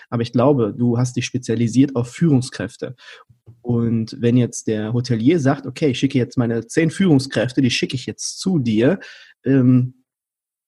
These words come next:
er fragt sich ja, was kommt denn dann später dabei raus? Was habe ich denn davon? Das ist ja immer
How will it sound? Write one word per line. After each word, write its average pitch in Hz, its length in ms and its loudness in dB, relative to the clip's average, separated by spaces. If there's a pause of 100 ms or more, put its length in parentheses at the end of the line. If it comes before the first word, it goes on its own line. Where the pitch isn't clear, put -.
(160)
er 123 100 2
fragt 127 220 0
sich 131 120 0
ja, 131 120 2
was 110 120 -4
kommt 143 200 0
denn 123 80 0
dann 120 300 -2
später 123 300 -2
dabei 117 280 -4
raus? 131 400 -2
Was 117 160 -8
habe 151 140 2
ich 139 100 -4
denn 117 120 -6
davon? 113 440 0 (300)
Das 120 120 2
ist 135 80 2
ja 139 100 4
immer 131 180 4